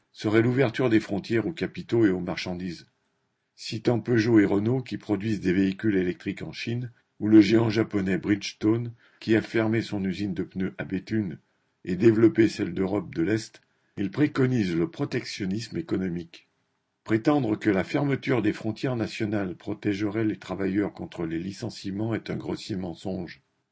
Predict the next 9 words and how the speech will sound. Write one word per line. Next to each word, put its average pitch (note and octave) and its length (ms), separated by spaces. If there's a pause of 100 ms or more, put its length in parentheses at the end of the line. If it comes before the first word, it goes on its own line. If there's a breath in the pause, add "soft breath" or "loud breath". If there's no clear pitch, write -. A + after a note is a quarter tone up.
Aucune A#2 360
frontière B2+ 440
ne A2 100
protégera G2+ 580
contre F#2+ 300
la F2 120
dictature F#2+ 540
du E2 120
profit, G#2+ 500